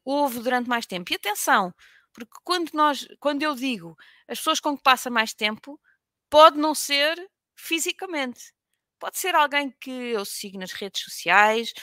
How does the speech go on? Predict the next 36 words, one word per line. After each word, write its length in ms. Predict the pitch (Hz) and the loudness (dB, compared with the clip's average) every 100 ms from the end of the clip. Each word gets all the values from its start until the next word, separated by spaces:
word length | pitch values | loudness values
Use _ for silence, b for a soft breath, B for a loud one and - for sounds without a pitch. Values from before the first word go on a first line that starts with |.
| B B | B B
pode 220 | 269 311 | 2 2
ser 500 | - 320 311 302 294 B B - | 2 4 4 2 -2 B B 2
alguém 540 | - 262 254 277 277 | 6 6 6 4 4
que 480 | - 269 254 247 247 | -6 -8 -6 -6 -4
tá 160 | - 247 | -2 0
sempre 260 | 285 247 | -2 -6
na 80 | 254 | -8
televisão 560 | 247 233 226 214 233 220 | -10 -8 -6 -2 0 -2
e 40 | |
que 100 | - | -6
eu 60 | 226 | -10
tô 100 | 214 | -8
sempre 280 | - 220 185 | -8 -8 -8
a 40 | |
ver, 500 | 180 196 214 208 233 B B B - | -6 -4 -4 -4 -8 B B B 4
pode 200 | 285 - | 4 4
ser, 340 | 320 311 302 294 294 285 - | 4 6 8 6 0 -2 -4
ah, 1200 | 240 240 233 226 226 233 226 220 208 208 190 - - _ _ _ - | -2 0 0 -2 -4 -6 -6 -8 -8 -8 -10 -14 -18 _ _ _ -4
um, 340 | 285 277 262 262 | 2 2 2 -2
um, 60 | 247 | -2
um, 680 | 240 226 226 220 214 208 202 | -2 -2 -6 -8 -8 -8 -6
um 220 | 220 214 | -4 -2
livro, 500 | 247 311 254 262 262 B B B B | 4 4 4 -2 -4 B B B B
ah, 140 | - 208 | -2 2
ou 160 | 226 226 | 6 6
vários 380 | 226 269 262 220 | 8 8 6 -2
livros 460 | 247 277 233 226 | -4 -4 -4 -6
do 120 | 214 | -6
mesmo 280 | 240 254 240 | -2 -2 0
autor 420 | 214 - 262 254 | -4 -2 2 2
que 100 | - | 0
eu 40 | 226 | -6
estou 240 | - 208 | -4 -8
sempre 340 | 202 214 214 180 | -8 -8 -8 -10
a 40 | |
ler. 420 | 180 208 226 220 | -6 -4 -4 -6